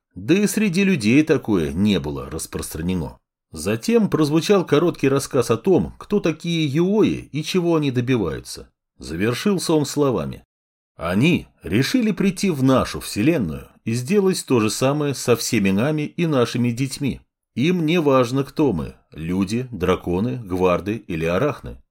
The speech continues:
Им важно, чтобы мы стали такими, какими они хотят нас видеть. А если мы не пожелаем, то нас ждет судьба жителей Эриаты». Затем на экране снова появилась усталая женщина.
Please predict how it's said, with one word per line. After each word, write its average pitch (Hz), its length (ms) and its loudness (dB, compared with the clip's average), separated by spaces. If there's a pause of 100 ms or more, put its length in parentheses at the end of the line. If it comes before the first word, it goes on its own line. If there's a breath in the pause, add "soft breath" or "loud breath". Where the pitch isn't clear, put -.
(180)
Им 92 240 -4
важно, 117 540 0
чтобы 170 340 0
мы 190 140 4
стали 123 320 4
такими, 147 500 -2
какими 156 580 -2
они 165 320 0
хотят - 400 -8
нас 82 220 -8
видеть. - 400 -8 (240)
А 190 140 2
если 160 360 2
мы 101 160 4
не 90 200 0
пожелаем, 131 680 0 (200)
то 101 120 2
нас 190 240 4
ждет 147 380 0
судьба 175 500 2
жителей 127 680 0
Эриаты». 87 580 0 (520)
Затем 117 440 2
на 208 140 6
экране 185 400 4
снова 170 460 2
появилась 120 600 0
усталая 92 520 0
женщина. 82 560 -4